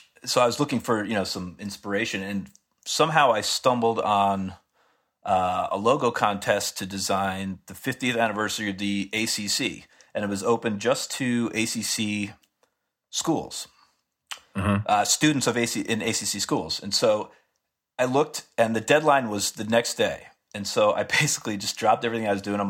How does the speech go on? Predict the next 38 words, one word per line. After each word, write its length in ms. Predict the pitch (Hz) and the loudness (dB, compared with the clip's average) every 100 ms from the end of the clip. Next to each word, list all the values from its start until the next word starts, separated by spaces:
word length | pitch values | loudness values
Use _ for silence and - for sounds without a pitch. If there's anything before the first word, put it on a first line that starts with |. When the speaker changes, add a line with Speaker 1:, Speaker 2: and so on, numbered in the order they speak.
| 101 | -2
Speaker 1:
and 260 | 101 95 - | -2 -4 -6
threw 200 | 120 123 | -6 -4
some 180 | - 107 | -4 -2
stuff 260 | 120 127 | 2 0
together 440 | 101 87 78 98 - _ _ _ _ _ | -2 -10 -8 -10 -12 _ _ _ _ _
and 120 | - 98 | -4 -2
sent 240 | - 110 | 0 0
it 100 | 110 | 0
in. 280 | 101 104 131 | 0 0 0
And 200 | 101 107 | -2 -2
then 100 | 110 | -2
a 40 | |
couple 240 | 98 127 117 | 0 0 0
of 40 | |
weeks 220 | 113 110 | -2 -2
later, 360 | 117 147 120 104 | 2 2 2 -4
they 160 | 101 98 | -6 -2
called 280 | 98 98 | 2 2
me 100 | 101 | 0
and 100 | 101 | -2
they're 100 | 101 | -2
like, 200 | 95 95 | -2 -2
"You 140 | 110 113 | -4 -2
won." 320 | 165 92 95 82 | 0 0 -4 -14
I 40 | |
was 140 | 98 101 | -14 -10
like, 160 | 104 | -10
"Well, 120 | 107 107 | -8 -4
that's 220 | 156 - | -4 -6
pretty 260 | - 101 | -12 -12
cool." 340 | 95 85 101 - 101 - | -12 -12 -12 -14 -12 -8
<laughs> 220 | 120 - | -8 -8
You 120 | 107 | -2
know? 120 | 104 | 2
Speaker 2:
Yeah, 320 | 110 143 131 95 | 2 4 4 4
that's 260 | 107 120 | 4 4
awesome. 520 | 113 120 110 110 107 | 6 8 8 6 4
Speaker 1:
Um, 120 | 107 | 0